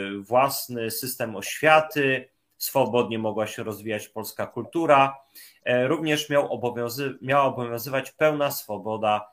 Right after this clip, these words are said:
prasy, czyli zakaz cenzury. Bardzo ważne również było to, że na Kongresie Wiedeńskim, e, zapisano, że Rosjanie będą mieli przekazać pewną nieustaloną,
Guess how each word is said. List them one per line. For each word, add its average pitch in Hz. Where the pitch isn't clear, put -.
prasy, 131
czyli 156
zakaz 113
cenzury. 123
Bardzo 156
ważne 160
również 147
było 131
to, 131
że 135
na 127
Kongresie 143
Wiedeńskim, 127
e, 117
zapisano, 131
że 120
Rosjanie 147
będą 131
mieli 135
przekazać 127
pewną 123
nieustaloną, 131